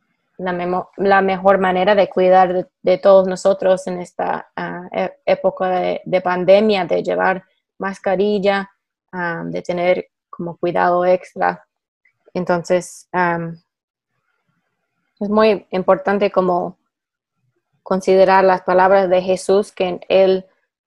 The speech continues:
dio a sus discípulos hace, hace muchos años y pensar cómo esto puede, puede, am, impactar o, o estar en nuestro contexto de hoy. Am,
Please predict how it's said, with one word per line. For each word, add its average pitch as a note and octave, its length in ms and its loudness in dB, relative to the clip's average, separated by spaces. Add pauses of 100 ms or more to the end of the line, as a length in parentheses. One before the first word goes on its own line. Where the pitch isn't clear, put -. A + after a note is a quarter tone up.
dio G3 360 2
a G3+ 100 4
sus F#3+ 260 -4
discípulos G3+ 640 -4
hace, G3 400 -6
hace G3 280 0
muchos G3 380 -4
años G3 560 -4
y F3+ 140 -8
pensar F#3+ 440 -2
cómo G3 280 -4
esto F#3+ 420 -4
puede, F#3 260 0 (460)
puede, F#3+ 560 0
am, E3+ 460 -14 (1080)
impactar F#3+ 580 0
o, F3+ 240 0
o - 40 -6
estar F#3 380 0
en F#3 120 -2
nuestro F#3 380 -4
contexto F#3 500 -4
de F#3 160 -2
hoy. F#3 320 -2 (500)
Am, F#3 480 -6